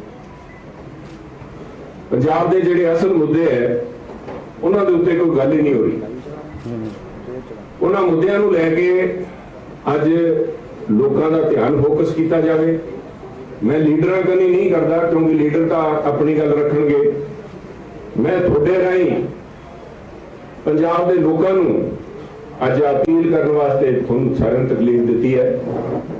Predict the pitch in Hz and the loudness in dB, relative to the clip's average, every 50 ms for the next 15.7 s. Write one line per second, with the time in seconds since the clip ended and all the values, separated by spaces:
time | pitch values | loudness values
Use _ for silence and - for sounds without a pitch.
0 | - - - - - - - - - 143 - - 151 160 160 156 165 165 170 - | -12 -16 -18 -20 -16 -12 -8 -8 -8 -8 -4 -2 0 0 2 2 2 0 2 2
1 | 196 190 185 165 165 180 175 175 165 170 175 175 175 165 - 175 165 175 175 175 | 2 2 2 2 2 2 2 2 2 2 0 0 0 0 0 0 0 0 0 0
2 | 175 170 170 160 151 147 - - 143 - - 151 151 156 165 156 - - 170 - | 0 0 0 0 -2 -2 -2 -2 -2 0 2 2 2 2 2 0 0 0 0 0
3 | 151 135 - 143 147 143 147 151 147 147 147 156 160 147 147 147 143 143 151 151 | 0 0 0 0 2 2 2 2 2 0 0 2 0 2 2 2 2 2 0 2
4 | 151 156 156 147 - 139 135 147 135 143 139 139 147 139 135 127 127 127 147 156 | 2 2 0 0 0 0 0 0 0 2 2 2 2 2 2 2 2 2 2 2
5 | 151 139 135 135 139 - - - - - - - - - - - - - 208 220 | 2 2 2 2 0 -2 -4 -8 -14 -16 -18 -18 -18 -18 -18 -14 -6 0 0 2
6 | 233 226 220 - 185 170 165 165 156 156 156 160 160 156 143 143 139 139 147 147 | 4 4 2 2 2 2 2 2 2 0 2 2 2 2 2 2 2 2 2 4
7 | 143 147 160 170 185 170 139 113 117 117 - - - - - - - - - - | 4 2 2 2 2 2 2 2 0 -2 -4 -6 -12 -16 -18 -18 -18 -16 -12 -8
8 | - - - - - - - - - - - - - - - - - 110 123 165 | -8 -8 -8 -8 -14 -18 -18 -18 -20 -20 -20 -20 -20 -20 -20 -14 -8 -2 0 0
9 | 165 185 185 180 185 170 160 156 147 156 151 156 165 165 160 156 165 160 160 165 | 2 2 2 2 2 4 4 2 2 2 2 2 2 2 2 2 2 2 2 2
10 | 160 156 147 131 127 123 123 123 123 131 143 147 156 156 156 156 139 135 139 139 | 2 2 2 2 2 2 2 2 2 2 2 2 2 0 0 0 0 2 2 4
11 | 143 147 147 143 147 151 151 156 151 151 151 - - - - - - - - - | 4 2 2 2 2 2 2 2 0 0 0 0 0 0 0 -2 -4 -6 -8 -12
12 | - - - - - - - - - - - - - - - - - - 180 165 | -12 -14 -14 -18 -18 -18 -18 -18 -20 -20 -20 -20 -20 -20 -20 -14 -6 -2 0 0
13 | 165 160 180 202 214 214 214 202 175 165 165 165 180 180 180 - 151 151 151 151 | 2 2 2 2 4 4 4 4 4 2 2 2 2 2 2 2 2 2 2 2
14 | 156 165 160 156 160 - - - - 110 185 214 180 180 170 165 165 165 165 160 | 2 2 0 0 0 -2 -2 0 0 2 2 2 2 2 2 2 2 2 2 2
15 | 156 151 147 151 151 139 135 - 110 110 120 127 101 | 2 2 2 2 2 2 2 2 0 2 2 2 2